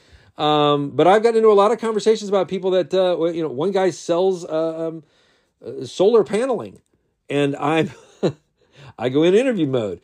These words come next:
"Man, what is that like? Can you, do they develop it now where it's part of the windows, or do you still have to have it at forty-five degrees on the, on the roof?" And it's like, "Oh, it's all rooftop still. It's all rooftop. But there's this new technology,"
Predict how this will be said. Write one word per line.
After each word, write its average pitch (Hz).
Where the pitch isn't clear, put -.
"Man, 151
what 214
is 226
that 214
like? 190
Can 160
you, 160
do 139
they 170
develop 180
it 240
now 214
where 220
it's 156
part 214
of 196
the 180
windows, 254
or 160
do 151
you 147
still 233
have 233
to 208
have 220
it 185
at 143
forty-five 214
degrees 185
on 180
the, 160
on 156
the 151
roof?" 202
And 127
it's 123
like, 113
"Oh, 180
it's 151
all 214
rooftop 143
still. 101
It's 107
all 170
rooftop. 139
But 120
there's 143
this 156
new 220
technology," 143